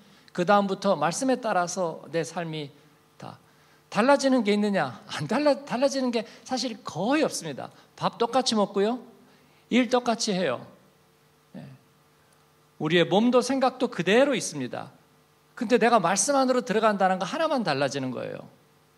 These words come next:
여러분, 뭐가 손해죠? 예. 왜 힘들죠? 왜 그렇게 하는 게 왜 어렵죠? 뭐 하나님이 집 팔아 가지고 오라 그런다고요? 아니요. 우리 아버지가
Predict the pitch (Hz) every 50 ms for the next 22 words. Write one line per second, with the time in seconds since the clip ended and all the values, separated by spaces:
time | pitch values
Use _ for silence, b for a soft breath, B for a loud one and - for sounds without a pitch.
0 | _ _ - 208 247 220 196 160 190 208 247 233 - - 269 269 262 208 165 196
1 | 214 - - - - _ _ _ _ _ _ _ _ _ _ _ _ _ _ _
2 | _ _ _ - - 139 143 165 175 202 247 - - 294 294 277 240 202 160 -
3 | 190 202 - - - - _ _ _ _ _ _ _ _ _ _ _ _ _ _
4 | _ _ _ _ _ - 185 233 240 233 240 262 254 - 240 240 226 226 214 214
5 | 208 202 214 208 156 143 160 180 180 175 - - 208 202 - - - - _ _
6 | _ _ _ _ _ _ _ _ _ _ _ _ _ _ _ _ _ _ _ _
7 | _ _ _ _ _ _ _ _ _ _ - - 160 226 269 262 262 247 233 -
8 | - 196 180 - 208 214 214 180 190 185 175 180 170 175 165 160 156 160 160 165
9 | 165 156 175 175 165 165 - - _ _ _ _ _ _ _ _ _ _ _ _
10 | _ _ _ _ _ _ _ _ _ _ _ - 185 175 - - - - - _
11 | _ _ _ _ _ _ _ _ _ _ _ _ _ _ _ _ _ _ - 170
12 | 175 190 147 143 143 170 170 175 170 165 160 143 131